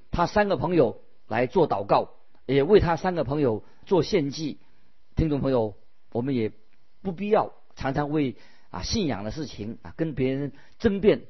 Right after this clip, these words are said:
争得面红，面红耳赤。我们也在基督徒当中，也不需要为信仰的事情做那些不需要的内斗。那么我们该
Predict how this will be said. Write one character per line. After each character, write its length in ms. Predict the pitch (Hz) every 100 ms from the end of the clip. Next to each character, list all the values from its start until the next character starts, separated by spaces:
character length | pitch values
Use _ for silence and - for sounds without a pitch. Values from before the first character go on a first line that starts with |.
| -
争 180 | 196 180
得 80 |
面 220 | 151 180 139
红， 220 | 131 143 - -
面 220 | 196 131
红 140 | 156
耳 120 | 101 104
赤。 300 | - 170 - - - - - -
我 100 | 131
们 160 | 175 185
也 240 | 127 113 - - - - -
在 140 | 175 165
基 140 | 208
督 120 | 175
徒 200 | 156 147
当 160 | 160 160
中， 200 | 156 135 - - -
也 140 | 143 151
不 140 | 208
需 120 | 190
要 60 | 190
为 200 | 185 170
信 200 | - 202
仰 140 | 120
的 80 | 120
事 140 | 190
情 300 | 151 117 123 - - -
做 180 | - 160
那 120 | 156
些 100 | 147
不 160 | - 208
需 180 | -
要 160 | 202 160
的 220 | 131 117 - -
内 260 | 226 202
斗。 300 | 147 180 - - - - - -
那 60 | 180
么 100 | 202
我 120 | 156
们 100 | 170
该 240 | 185 190